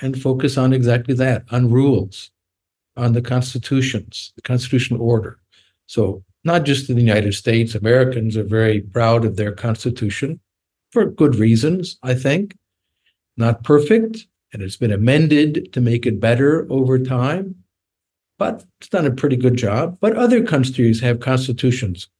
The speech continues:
even unwritten ones, like Great Britain has an unwritten constitution, but people know what it is. Uh, focus on the constitution and not on the policy outcomes you prefer.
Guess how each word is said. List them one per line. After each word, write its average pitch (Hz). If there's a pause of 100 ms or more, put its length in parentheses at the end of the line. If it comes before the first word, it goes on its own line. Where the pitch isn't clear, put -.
even 139
unwritten 160
ones, 107
like 120
Great 127
Britain 120
has 110
an 113
unwritten 127
constitution, 120 (420)
but 254
people 196
know 123
what 160
it 208
is. 151 (1120)
Uh, 131
focus 220
on 190
the 175
constitution 170
and 135
not 165
on 151
the 131
policy 147
outcomes 127
you 120
prefer. 120